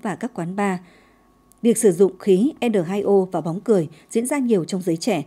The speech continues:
và để lại hậu quả nghiêm trọng, ảnh hưởng xấu đến sức khỏe người sử dụng, gây ra những tác động tiêu cực đến đời sống xã hội. Trước tình trạng trên, lực lượng công an tỉnh Thanh Hóa đã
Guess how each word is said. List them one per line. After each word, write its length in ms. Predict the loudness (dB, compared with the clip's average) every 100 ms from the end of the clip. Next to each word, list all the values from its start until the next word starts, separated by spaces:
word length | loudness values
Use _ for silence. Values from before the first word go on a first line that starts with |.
| -10 _
và 80 | -2
để 140 | 2 4
lại 200 | 2 -4
hậu 160 | -4 -4
quả 220 | -2 -4
nghiêm 200 | -2 -6
trọng, 240 | -2 -4 -4 -16 -4
ảnh 140 | -2
hưởng 160 | 0 -2
xấu 340 | 0 -2 -2 -2
đến 240 | -2 0
sức 180 | -4 -6
khỏe 180 | -2 -4 -2
người 140 | -4
sử 160 | -2 2
dụng, 200 | 2 0 -12 _ -2
gây 100 | -2
ra 260 | 0 -4 -4 0
những 260 | 2 2
tác 140 | -2 -2
động 140 | -2 0
tiêu 120 | -2
cực 220 | 0 -4 -2
đến 240 | -2 0
đời 140 | -2 -2
sống 260 | -2 -4
xã 100 | -4
hội. 240 | 0 2 0 _ _ _ _ -20 -20 -2
Trước 200 | -2 0
tình 200 | 0 0
trạng 180 | -2 -6
trên, 280 | 0 2 2 -2 _
lực 120 | -2
lượng 140 | 0 0
công 180 | 0 0
an 100 | -2 -2
tỉnh 140 | -4
Thanh 160 | -4 -6
Hóa 320 | -6 -6 -6 -4
đã 300 | -4 -4 -8